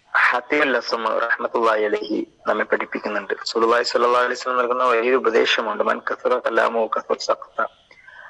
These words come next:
വമൻ കസറ സഖതഹു കസറ ദുനൂബ, വമൻ കസറ ദുനൂബഹു കാനത്തിൻ നാരു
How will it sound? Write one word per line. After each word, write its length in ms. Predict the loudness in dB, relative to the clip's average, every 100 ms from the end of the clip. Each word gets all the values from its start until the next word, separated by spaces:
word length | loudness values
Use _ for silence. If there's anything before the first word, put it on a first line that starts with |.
| -20 -4 0
വമൻ 180 | 0
കസറ 420 | 0 -2 0 0 0
സഖതഹു 640 | -2 -4 -4 0 0 0 -2
കസറ 180 | -2
ദുനൂബ, 460 | 0 0 2 2 2 0 -2 _ -4
വമൻ 240 | -2 -2 -2 -2
കസറ 220 | 0 0
ദുനൂബഹു 800 | 2 2 2 2 2 0 -2 -8 -6 -2
കാനത്തിൻ 480 | 0 0 -4 -2 2
നാരു 360 | 2 2 0